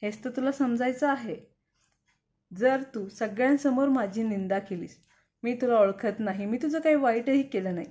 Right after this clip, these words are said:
पण तू मला काल इतकं वाईट साईड सगळ्यांसमोर बोलला, आता तुझे शब्द ह्या पिसांप्रमाणेच सगळ्यांच्या कानात गेले, सगळ्यांच्या कानात, मनात माझ्याविषयी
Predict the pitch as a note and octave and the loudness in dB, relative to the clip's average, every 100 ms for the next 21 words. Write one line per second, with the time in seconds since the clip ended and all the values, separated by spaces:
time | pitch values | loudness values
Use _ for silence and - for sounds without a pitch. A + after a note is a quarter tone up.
0 | _ _ _ _ - C#4 C4 C#4+ C#4 C4+ | _ _ _ _ 0 0 4 4 4 2
1 | C4+ G#3+ A3 - B3 - - D#4 C4 A#3+ | 0 0 0 -4 -12 -10 0 2 4 4
2 | B3 - A#3+ A#3+ C4+ A3+ C4 C4+ C#4 B3 | 2 -2 -2 0 -4 0 0 2 0 -2
3 | B3 G3 D#3 D3+ - _ _ _ _ _ | -2 -4 -4 -8 -12 _ _ _ _ _
4 | G3+ C#4 C4+ A#3+ B3 D#4+ D#4 A#3 F3+ G#3 | -6 -6 -6 -4 0 0 0 -2 -2 -4
5 | G#3+ _ _ _ _ _ _ C4+ C4+ C4 | -6 _ _ _ _ _ _ -4 -2 0
6 | D4 C#4+ C#4 C4 B3+ C4+ A#3+ - - - | 4 6 6 4 2 2 0 -4 -12 -4
7 | G3+ A#3 B3+ C4 B3+ A3+ G3 G3+ F#3+ E3+ | 0 2 2 2 0 0 2 0 -2 -4
8 | D#3+ F#3 - _ _ _ - G3+ G#3+ A3+ | -4 -6 -10 _ _ _ -8 -4 -2 -2
9 | B3 B3 G#3 G3 G3 G3 A3 G#3 G3+ G3+ | -4 -4 -4 -2 -4 -6 -6 -4 -4 -6
10 | - _ _ _ B3+ C#4 E4+ D4 D4 C#4+ | -10 _ _ _ -2 0 2 0 2 2